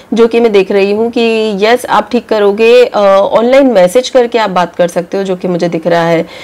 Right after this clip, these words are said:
हो सकता है message पे आप दोनों की बात हो और इसी बीच में जब आपकी बात होगी मैं ये भी देख पा रही हूँ कि आप अपने emotions भी अपने partner के साथ share कर रहे हो, अपनी feelings, अपने दिल की बात भी आप कह रहे हो।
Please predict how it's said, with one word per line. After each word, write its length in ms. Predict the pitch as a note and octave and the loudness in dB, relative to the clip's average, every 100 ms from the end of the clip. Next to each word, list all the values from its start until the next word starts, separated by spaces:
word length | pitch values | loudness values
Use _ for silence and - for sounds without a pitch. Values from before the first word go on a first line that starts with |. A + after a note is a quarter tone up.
| - - | -8 0
हो 100 | A#3+ | 2
सकता 260 | B3+ A3+ A3+ | 2 0 -2
है 100 | A3 | 0
message 320 | F#3+ G#3 G3+ | -2 -4 -4
पे 100 | G3+ | -2
आप 100 | F#3+ | 0
दोनों 240 | F#3+ F#3 | 0 -2
की 120 | F#3+ | -2
बात 320 | F#3 F3 E3+ G3+ | 0 0 -2 -2
हो 240 | G3 G#3 | -2 -2
और 460 | F#3 F3 F3 F3 F#3 - - - | 0 2 2 0 -2 -8 -12 0
इसी 360 | C4+ D4+ D#4+ D#4 | 0 2 2 2
बीच 320 | A3 A3 A#3+ | 2 -4 -4
में 160 | A#3 F#3+ | -4 -2
जब 160 | A3 | -2
आपकी 260 | G#3 - G#3 | -2 -2 -4
बात 240 | F#3+ F#3 | -2 -2
होगी 200 | G3 A3+ | -4 -2
मैं 120 | A#3+ | -2
ये 160 | A3 G3+ | 0 -2
भी 80 | G3+ | 0
देख 180 | F#3 F#3 | -2 0
पा 100 | F3 | 0
रही 120 | F#3 | 0
हूँ 100 | A3 | 0
कि 80 | A#3 | 0
आप 240 | G#3 G3+ | 0 -2
अपने 300 | G#3 G3+ G3+ | -4 -4 -2
emotions 720 | G#3+ G3+ F#3 F3+ F#3 G#3+ G3+ | -2 -2 0 -2 -2 -6 -6
भी 160 | F#3 G#3+ | -4 -2
अपने 220 | A#3+ G#3 | -2 -4
partner 320 | G3+ E3+ F3 | -4 -4 -4
के 120 | F3 F#3 | -6 -4
साथ 140 | F3 | -6
share 260 | F3 E3+ - | -4 -6 -4
कर 180 | E3+ | -4
रहे 140 | E3 E3 | -4 -6
हो, 60 | - - | -8 -8
अपनी 260 | F3+ G#3+ G#3+ | -4 -4 -2
feelings, 420 | G#3 G3 G3+ G3+ | -2 0 0 0
अपने 220 | E3+ F#3 | -2 -2
दिल 220 | F3+ F#3 | 0 -2
की 160 | F#3 F#3 | -2 -2
बात 340 | F3+ E3 F3 | 0 -2 -4
भी 240 | E3+ F#3+ F#3+ | -6 -2 -2
आप 200 | D#3+ - | -2 -4
कह 160 | E3+ | -6
रहे 220 | - E3 | -4 -4
हो। 180 | F3+ - | -6 -8